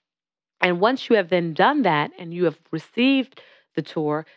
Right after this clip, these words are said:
then go out on these tours. And I gotta tell you, when you go out on these tours, don't be afraid to ask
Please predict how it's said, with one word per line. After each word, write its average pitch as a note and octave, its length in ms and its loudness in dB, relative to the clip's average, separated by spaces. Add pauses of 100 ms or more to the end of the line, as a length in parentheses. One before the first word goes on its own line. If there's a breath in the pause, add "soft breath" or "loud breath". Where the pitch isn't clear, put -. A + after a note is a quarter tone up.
then C#4+ 140 2
go D#4 220 2
out F4+ 100 0
on F4 140 -2
these E4 220 0
tours. D#4 340 0
And G#3 100 -2
I A3+ 60 2
gotta C4 220 0
tell C4+ 180 -2
you, G#3 100 -2
when F#3+ 120 -2
you F#3 60 -2
go A3+ 100 2
out A#3+ 120 0
on C4+ 120 -2
these C4 200 -2
tours, A#3+ 400 2 (480 soft breath)
don't E4 320 2
be D4+ 140 0
afraid G#3+ 560 0
to - 160 -12 (100)
ask F#3 440 -4